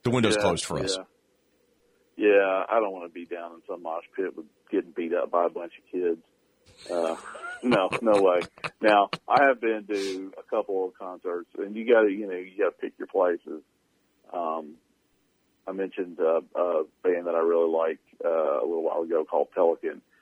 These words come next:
Speaker 2: And, I mean, they're instrumental. And there's no, like, mosh pit. So you can just kinda sit there and chill and,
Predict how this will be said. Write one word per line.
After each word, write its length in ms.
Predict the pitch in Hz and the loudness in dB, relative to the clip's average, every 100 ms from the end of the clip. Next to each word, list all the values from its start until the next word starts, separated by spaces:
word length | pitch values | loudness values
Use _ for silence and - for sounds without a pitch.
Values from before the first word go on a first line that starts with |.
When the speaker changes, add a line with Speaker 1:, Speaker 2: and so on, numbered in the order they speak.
| _ _ - | _ _ -4
Speaker 2:
And, 140 | 95 | 0
I 60 | 92 | 0
mean, 320 | 90 85 82 _ _ _ | -2 -6 -10 _ _ _
they're 280 | - 113 107 - - | 4 6 6 2 -6
instrumental. 720 | 101 - 95 82 80 80 78 _ 98 | -8 -6 -10 -10 -10 -8 -10 _ -6
And 100 | 104 | -4
there's 140 | 98 98 | -4 -2
no, 160 | 98 | -2
like, 300 | 90 90 90 - | 0 0 -2 -4
mosh 220 | 82 80 - | -6 -6 -8
pit. 140 | 85 | -8
So 60 | 107 | -6
you 140 | 113 | -4
can 140 | 117 92 | -6 -10
just 180 | 92 - | -14 -6
kinda 180 | 101 85 - | -6 -4 -6
sit 140 | 92 | -2
there 240 | 87 90 85 | 2 2 0
and 80 | 78 - | -6 -4
chill 400 | 87 87 80 | -2 0 -2
and, 140 | 76 | -4